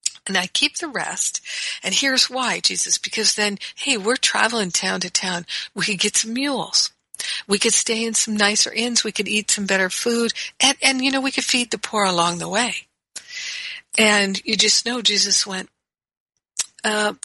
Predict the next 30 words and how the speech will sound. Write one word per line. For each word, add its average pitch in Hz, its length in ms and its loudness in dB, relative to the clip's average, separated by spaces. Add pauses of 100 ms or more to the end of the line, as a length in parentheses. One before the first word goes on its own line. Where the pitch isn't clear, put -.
that's 208 260 2
not 240 100 2
what 240 120 -4
we're 240 100 0
doing. 208 420 -2 (540)
If 202 320 2
you 208 220 2
would 233 120 4
like 214 180 2
to 226 100 -2
come 208 180 0
with 180 140 0
us, 190 360 2
you 202 260 2
have 185 320 0
to - 60 0
give - 160 -4
everything 180 600 0 (420)
to - 120 2
the 185 100 -2
poor - 460 -6 (180)
and 190 140 0
come 170 180 -2
with 170 140 -8
us." - 360 -2 (260)
That's 165 280 4
how - 140 -6
it - 140 -12
works. - 500 -2 (1200)
Right? - 280 -2